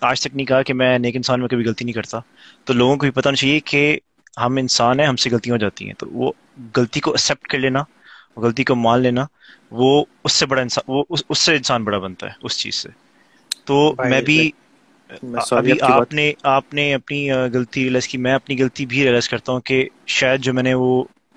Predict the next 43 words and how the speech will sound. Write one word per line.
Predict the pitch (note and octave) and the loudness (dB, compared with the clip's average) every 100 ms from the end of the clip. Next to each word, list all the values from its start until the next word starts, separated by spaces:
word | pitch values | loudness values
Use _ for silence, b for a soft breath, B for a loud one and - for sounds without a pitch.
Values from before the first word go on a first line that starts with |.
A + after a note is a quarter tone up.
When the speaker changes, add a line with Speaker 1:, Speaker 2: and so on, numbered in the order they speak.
| _ - | _ -12
Speaker 1:
इतना | - C#3 C3+ C3+ C3 C3 B2+ - _ C3+ - | -8 0 2 4 4 4 0 -4 _ -12 -2
time | A#2+ C3 | -2 0
invest | B2+ B2+ - | 0 0 0
करके | A#2+ - C3 A#2 _ - | -2 -2 -2 -2 _ -8
जो | A#2 | -6
video | A2 B2 C3+ C3 | -4 2 2 4
में | B2+ | 2
लगाया, | A2 A2 G#2+ B B B B B2 | 2 2 0 B B B B 0
अगर | C3 | 0
मैं | C#3+ C#3+ | 2 4
वही | C3+ C#3+ | 4 4
time | D3 | 2
invest | C#3 C#3 - | 2 0 0
करके | C3+ C#3+ C#3 | -2 0 0
शायद | - C3 - | 2 -2 0
आपसे | B2 - C#3+ | 0 0 0
बात | C3 B2+ | 0 0
करता, | C3 - | -6 -8
पहले | C3 B2+ | -4 0
आपसे | B2+ A#2+ - | 0 0 -4
clear | C3 B2 | -6 -4
करता, | B2 | -6
तो | B2 | -4
शायद | B2+ B2 B2 | -4 0 -2
हमें | A#2 B2 B2+ C3 _ - | -2 -6 -6 -8 _ -10
इस | C3+ | -6
stage | C3 A#2 | -4 -4
पे | A#2+ | -6
नहीं | A#2+ | -8
पहुंचना | A2 G2+ | -10 -12
चाहिए | G#2 G#2 | -12 -10
था। | A#2+ | -8
पर | B2+ | -6
जो | A#2+ D3 | 2 2
भी | D#3 | 4
हुआ, | C#3+ C#3+ - B B B B - | 4 4 0 B B B B -8
ये | |
सब | C3+ E3+ | -2 -2
कुछ | - D3+ - | -2 -2 -2
नहीं | A2 | -6
होना | G2+ | -6
चाहिए | G2 G2 | -8 -10
था। | - | -14